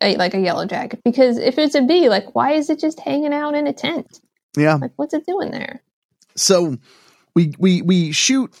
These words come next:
Speaker 2: you know, we're, we're shooting stuff. I'm getting a massive amount of sun.
Speaker 1: Mm-hmm.
Speaker 2: Just woof.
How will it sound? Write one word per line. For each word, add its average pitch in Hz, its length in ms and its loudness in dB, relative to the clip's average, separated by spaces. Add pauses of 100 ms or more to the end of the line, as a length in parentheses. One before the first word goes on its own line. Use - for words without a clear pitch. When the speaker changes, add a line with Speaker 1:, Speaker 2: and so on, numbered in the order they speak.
(160)
Speaker 2:
you 165 120 4
know, 160 100 2
we're, 156 180 2
we're 165 180 2
shooting 214 360 2
stuff. 170 480 0 (200)
I'm 147 120 4
getting 160 300 2
a 147 160 2
massive 170 500 2
amount 143 260 2
of 185 80 0
sun. 127 380 -4 (460)
Speaker 1:
Mm-hmm. 269 140 2
Speaker 2:
Just 139 280 2
woof. 185 640 2